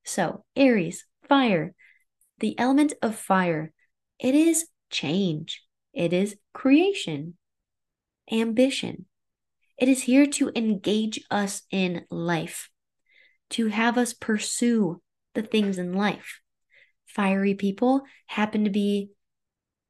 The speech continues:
active, full of movement. We're the over extenders. If we are in a hectic moment, we're gonna overdo it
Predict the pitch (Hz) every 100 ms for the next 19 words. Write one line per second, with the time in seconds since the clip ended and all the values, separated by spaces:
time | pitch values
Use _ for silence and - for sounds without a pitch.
0 | _ _ _ 185 180 - 208 247 277 -
1 | _ _ - 196 165 175 170 165 196 233
2 | 254 - _ _ _ 190 226 214 196 185
3 | - 214 202 185 165 165 _ _ _ _
4 | _ _ _ _ _ _ _ - - -
5 | 185 180 208 247 285 - _ _ _ _
6 | _ _ _ 196 190 - 196 190 196 190
7 | 185 175 170 180 _ _ _ _ - 214
8 | 220 202 - 190 170 190 233 226 214 196
9 | - 190 202 202 202 190 190 233 262